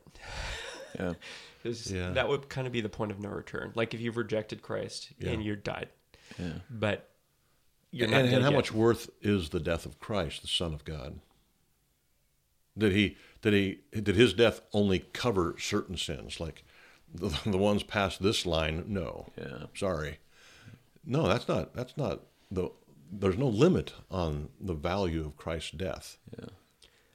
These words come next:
Speaker 1: Well, I think there's in-, something instructive even in the manner of Christ's death.
Speaker 3: Yeah.
Speaker 1: Right? Roman crucifixion was something so horrible
Speaker 2: Hmm.
Speaker 1: that a Roman citizen could not legally endure it. But the, the lowest of the low could, and they did.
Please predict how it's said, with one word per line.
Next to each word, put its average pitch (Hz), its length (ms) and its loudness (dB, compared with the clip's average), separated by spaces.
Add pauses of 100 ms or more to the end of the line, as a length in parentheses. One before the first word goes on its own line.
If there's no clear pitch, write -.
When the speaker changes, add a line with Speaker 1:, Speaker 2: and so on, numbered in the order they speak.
(140)
Speaker 1:
Well, 117 100 -2
I 117 40 2
think 165 140 -4
there's 123 200 -4
in-, 113 80 -4
something 117 300 0
instructive 107 500 -2
even 107 240 -2
in 101 120 -6
the 95 80 -6
manner 101 380 -8
of 104 160 -12
Christ's - 340 -10
death. - 440 -12
Speaker 3:
Yeah. 85 240 -4
Speaker 1:
Right? 110 340 2
Roman 135 340 2
crucifixion - 720 -4
was 104 120 -4
something 107 340 -8
so 139 320 -6
horrible 98 500 0 (420)
Speaker 2:
Hmm. 113 100 -8
Speaker 1:
that 107 140 2
a 101 40 2
Roman 107 320 2
citizen 104 420 -2
could 123 220 -4
not 104 200 0
legally 107 360 -4
endure 92 280 -6
it. - 200 -10 (560)
But 110 340 -2 (100)
the, 107 600 0
the 113 260 -2
lowest 110 460 4
of 110 80 -2
the 104 80 -2
low 101 460 -2 (580)
could, 107 340 -4 (100)
and 110 200 -2
they 110 100 -2
did. 107 340 -2